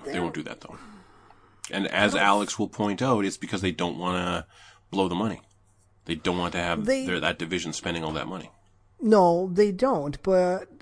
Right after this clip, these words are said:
Speaker 2: the thing is, though, they're sitting on the hot hardware right now. They have to do something with it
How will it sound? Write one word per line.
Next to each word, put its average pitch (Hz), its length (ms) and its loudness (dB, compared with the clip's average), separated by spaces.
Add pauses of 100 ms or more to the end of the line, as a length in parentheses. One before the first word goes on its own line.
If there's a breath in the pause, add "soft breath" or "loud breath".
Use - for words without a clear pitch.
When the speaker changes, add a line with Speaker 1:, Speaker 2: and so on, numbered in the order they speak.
Speaker 2:
the 185 260 -2
thing 208 220 2
is, 220 340 0
though, 165 340 0
they're 196 160 0
sitting 226 320 2
on 175 80 0
the 160 80 0
hot 160 220 -2
hardware 185 420 0
right 131 180 -6
now. 127 180 -8
They 156 120 -2
have 208 240 -4
to 175 80 -6
do 139 140 -2
something - 540 -4
with 107 200 -8
it 180 120 -4